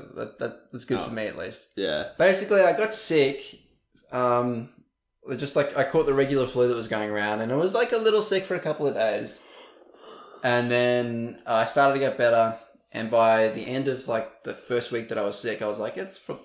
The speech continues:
Speaker 1: it's, it's fine. I'll go back to work." And then I
Speaker 2: Yeah.
Speaker 1: went back to work and, like, overdid it, I guess, and I, you know, got the sinus infection and all that fun stuff.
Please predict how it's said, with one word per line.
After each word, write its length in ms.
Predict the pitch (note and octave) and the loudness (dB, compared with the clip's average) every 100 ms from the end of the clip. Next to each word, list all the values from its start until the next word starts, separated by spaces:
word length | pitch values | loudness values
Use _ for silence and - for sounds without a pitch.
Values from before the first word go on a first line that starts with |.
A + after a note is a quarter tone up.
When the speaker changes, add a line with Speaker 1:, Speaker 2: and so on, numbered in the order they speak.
| - | -16
Speaker 1:
it's, 360 | C#3+ _ - | -16 _ -20
it's 140 | G3+ - | -16 -12
fine. 380 | B2+ A#2 B2+ - _ B2 | -10 -8 -10 -12 _ -10
I'll 480 | A#2+ A2+ A#2 - - | -4 -2 -2 -6 -6
go 100 | A2+ | -4
back 200 | A2 A2+ | -2 -4
to 80 | G#2+ | -8
work." 320 | G#2 F#2+ - _ _ _ _ - | -8 -8 -12 _ _ _ _ -8
And 120 | - | -2
then 80 | G2+ | 0
I 100 | D#2 | 0
Speaker 2:
Yeah. 40 | |
Speaker 1:
went 160 | G#2+ G#2+ | -2 -6
back 140 | A2 | -8
to 80 | - | -6
work 240 | A2 G#2+ | -6 -6
and, 100 | G#2+ | -8
like, 160 | G#2+ - | -12 -10
overdid 400 | G2+ G#2 G#2 G#2 | -10 -10 -12 -10
it, 100 | G#2+ | -6
I 80 | A2 | -4
guess, 360 | A#2 A#2 - | -2 -2 -4
and 80 | A2+ | -6
I, 100 | A2 A2 A2+ A#2 A2+ | -8 -10 -12 -14 -14
you 60 | - | -14
know, 160 | G2+ A#2+ | -14 -8
got 200 | A2+ - | -6 -6
the 280 | - - | -8 -8
sinus 380 | C3+ D3+ D3 D3+ | -6 -2 0 0
infection 460 | D3 D3+ D3 D3 C#3+ | -4 -4 -4 -4 -6
and 80 | B2+ | -6
all 140 | B2+ | -4
that 180 | B2+ - | -6 -6
fun 160 | B2+ A#2+ | -8 -10
stuff. 420 | - B2 - | -8 -8 -10